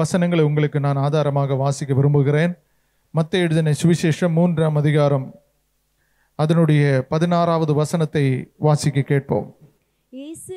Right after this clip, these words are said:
Speaker 2: ஞானஸ்நானம் பெற்று ஜலத்திலிருந்து கரையேறியவுடனே, இதோ, வானம் அவருக்கு திறக்கப்பட்டது. தேவ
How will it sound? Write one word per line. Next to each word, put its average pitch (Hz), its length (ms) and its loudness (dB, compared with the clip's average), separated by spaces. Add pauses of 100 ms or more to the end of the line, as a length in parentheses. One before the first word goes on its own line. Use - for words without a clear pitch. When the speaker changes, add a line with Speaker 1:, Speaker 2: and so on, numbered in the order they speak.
(160)
Speaker 2:
ஞானஸ்நானம் 285 760 -12
பெற்று 190 400 -12 (680)
ஜலத்திலிருந்து 339 840 -12 (120)
கரையேறியவுடனே, 254 1080 -12 (500)
இதோ, 208 300 -8 (380)
வானம் 349 440 -12 (120)
அவருக்கு 277 360 -12 (100)
திறக்கப்பட்டது. 226 800 -14 (540)
தேவ 330 200 -10